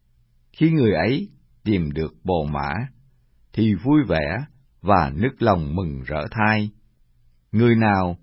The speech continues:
không biết đường mình phải theo, và bị Đức Chúa Trời vây bọc bốn bên, sao lại được sự sống? Vì trước khi ăn, tôi đã than siết, tiếng kêu vang tôi,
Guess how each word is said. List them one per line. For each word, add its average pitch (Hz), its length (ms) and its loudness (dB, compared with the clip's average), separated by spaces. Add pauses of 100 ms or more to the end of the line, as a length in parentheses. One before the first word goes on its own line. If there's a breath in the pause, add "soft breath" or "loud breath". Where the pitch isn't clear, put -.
(140)
không 147 280 -4
biết 175 240 0
đường 98 280 0
mình 80 240 -2 (160)
phải 73 240 -4
theo, 117 380 0 (920)
và 92 380 2
bị 71 200 -6
Đức 107 200 -6
Chúa 160 200 -2
Trời 80 360 0 (320)
vây 110 340 0
bọc 76 140 -6 (180)
bốn 113 280 -6
bên, 110 320 2 (460)
sao 120 320 0
lại 67 440 -4
được 76 220 -10 (200)
sự 62 140 -10
sống? 95 380 -4 (1000)
Vì 110 280 0
trước 165 220 0
khi 151 180 0 (100)
ăn, 135 220 -2 (480)
tôi 120 240 2
đã 73 340 -6
than 117 220 -2 (140)
siết, 143 200 -2 (880)
tiếng 170 300 2
kêu 143 260 2
vang 135 260 2
tôi, 127 340 0